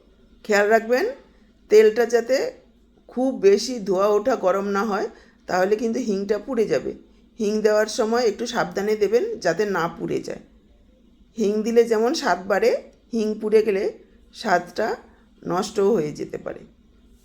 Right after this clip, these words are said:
ফোড়নটাকে কয়েক সেকেন্ড ভেজে নেওয়ার পর এখানে আমি যোগ করে দিচ্ছি আদা আর কাঁচা লঙ্কার পেস্ট। এখানে দুটো কাঁচা লঙ্কা আর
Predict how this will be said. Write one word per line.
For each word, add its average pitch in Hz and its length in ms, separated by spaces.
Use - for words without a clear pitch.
ফোড়নটাকে 220 500
কয়েক 208 260
সেকেন্ড 247 280
ভেজে 196 240
নেওয়ার 208 300
পর 214 140
এখানে 202 280
আমি 208 180
যোগ 196 180
করে 190 200
দিচ্ছি 202 260
আদা 196 260
আর 170 80
কাঁচা 165 320
লঙ্কার 175 320
পেস্ট। 110 300
এখানে 226 240
দুটো 214 200
কাঁচা 190 300
লঙ্কা 208 320
আর 123 120